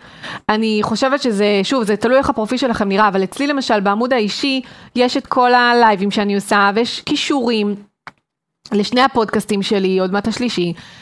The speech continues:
ו-, ויש ממש את הקישורים ל-, לאתר שלי, והמון המון מידע, <clears throat> וגם קצת ככה תמונות על החיים האישיים שלי, אז באמת, א',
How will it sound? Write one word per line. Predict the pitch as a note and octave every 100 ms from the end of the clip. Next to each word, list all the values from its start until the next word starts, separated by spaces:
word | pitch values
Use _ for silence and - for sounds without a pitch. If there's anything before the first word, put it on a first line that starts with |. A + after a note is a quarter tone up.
| - -
ו-, | G#3 G3 G3 G#3 G3+ G#3 G#3 G#3
ויש | A#3+ B3 -
ממש | B3 A#3+ B3 - - -
את | -
הקישורים | A3+ A3 A3 - A3+ A#3+ A3 A#3+ A#3+ B3 B3 B3
ל-, | A3+ G#3+ G#3+ G#3+ G#3 G#3 G#3 A#3
לאתר | A#3+ B3+ B3 G#3+ G3+
שלי, | G3 G#3 F#3 F#3 F3 - - G3
והמון | F#3 A3 A#3+ D4+
המון | C#4+ C4+ B3+
מידע, | A#3+ A#3 G3+ G#3 G3 F#3 _ C4+
<clears throat> | C4+ G#3+
וגם | G3+ A#3 D4+ D#4
קצת | - D#4 -
ככה | D4+ E4+
תמונות | B3+ B3 C4+
על | C#4
החיים | - A#3+ B3+
האישיים | B3 - A3+
שלי, | G#3 G#3+ G#3
אז | F#3
באמת, | A3+ F4+
א', | C#4+